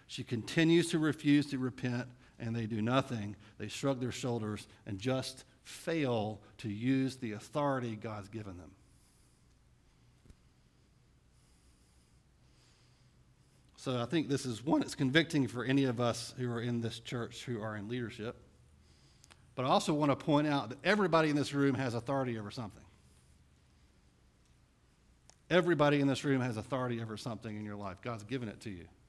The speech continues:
And if you fail to exercise that authority, there will be a Jezebel waiting to use it for you and destroy the thing that God's given you. You have authority over your family,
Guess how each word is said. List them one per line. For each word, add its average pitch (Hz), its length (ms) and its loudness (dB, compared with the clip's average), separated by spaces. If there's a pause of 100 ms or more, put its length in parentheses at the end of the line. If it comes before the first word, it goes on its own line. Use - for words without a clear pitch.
(1400)
And 120 100 -4
if 120 160 -6
you 156 120 0
fail 180 520 4
to - 180 -6
exercise 143 680 0
that 135 160 0
authority, 117 540 -2 (1200)
there 123 120 -4
will 123 100 -4
be 127 140 -2
a 123 60 -6
Jezebel 143 840 2
waiting 113 500 0 (920)
to 123 100 -8
use 117 280 -2
it 113 100 -8
for 143 220 -4
you 98 200 -6 (1200)
and 117 140 -4
destroy 139 560 2
the 127 120 -4
thing 131 280 -2
that 107 120 -6
God's 113 240 -6
given 92 280 -14
you. 71 80 -20 (1600)
You 139 120 0
have 117 80 0
authority 131 480 0
over 107 160 -2
your 104 120 -4
family, 139 520 -2